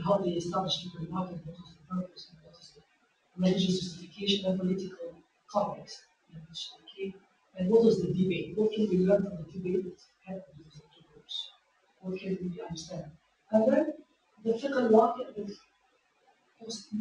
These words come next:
nine eleven moment with Big Data and, and company. Because they also have replied to a specific moment in the entire thing. And it will be interesting to see, they never, as far as I said,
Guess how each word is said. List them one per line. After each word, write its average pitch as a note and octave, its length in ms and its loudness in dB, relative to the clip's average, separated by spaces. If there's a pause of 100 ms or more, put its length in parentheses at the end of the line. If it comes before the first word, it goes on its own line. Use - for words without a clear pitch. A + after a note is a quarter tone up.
(140)
nine F#3+ 240 -4
eleven F3+ 560 2 (440)
moment G3 440 4
with F3+ 280 -2 (260)
Big F#3 200 0
Data F3+ 420 4 (440)
and, E3+ 80 -10 (640)
and F3+ 180 -6
company. - 400 2 (480)
Because A3+ 280 6
they D4+ 60 4
also C#4+ 260 10
have B3 200 10
replied - 360 8
to A3+ 60 6
a G#3 40 6
specific A3+ 600 0
moment G#3 400 4
in F#3 120 -2
the E3+ 160 -2 (380)
entire F3+ 300 -8
thing. E3 140 -10 (1900)
And A3+ 100 8
it A3 60 8
will A3+ 180 6
be C#4+ 180 6
interesting B3+ 400 -2
to A3 80 0
see, B3 500 -2
they B3 160 6
never, D4 340 6
as G3 140 -2
far G#3 160 -2
as F#3 100 -4
I F#3 40 -2
said, - 180 -4